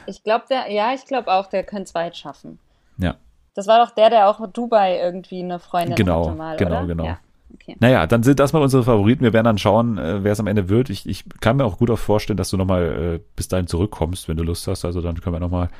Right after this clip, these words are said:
Speaker 2: ein Zwischenupdate ziehen zur Bachelorette und, äh, ja, vielleicht nochmal unsere Kandidatenliste oder unsere Favoritenliste updaten.
Speaker 1: Ja.
Speaker 2: Aber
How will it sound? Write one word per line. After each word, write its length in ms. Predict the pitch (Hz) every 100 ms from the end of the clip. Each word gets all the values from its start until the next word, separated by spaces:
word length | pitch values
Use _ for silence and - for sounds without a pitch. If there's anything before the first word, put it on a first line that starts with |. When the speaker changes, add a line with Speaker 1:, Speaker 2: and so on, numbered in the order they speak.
| - - -
Speaker 2:
ein 180 | 90 87
Zwischenupdate 680 | 120 117 - - 95 90
ziehen 260 | - 113 117
zur 140 | 104
Bachelorette 540 | 90 - 87 87 101 -
und, 240 | 85 -
äh, 260 | 85 85 92
ja, 160 | 85 82
vielleicht 280 | 82 82
nochmal 200 | 87 76
unsere 220 | 87 90 85
Kandidatenliste 680 | 85 78 85 - 85 -
oder 160 | 73 71
unsere 200 | 85 85
Favoritenliste 640 | 87 107 107 90 87 -
updaten. 540 | - - 87 - 110 - - - -
Speaker 1:
Ja. 100 | 190
Speaker 2:
Aber 380 | 110 95 73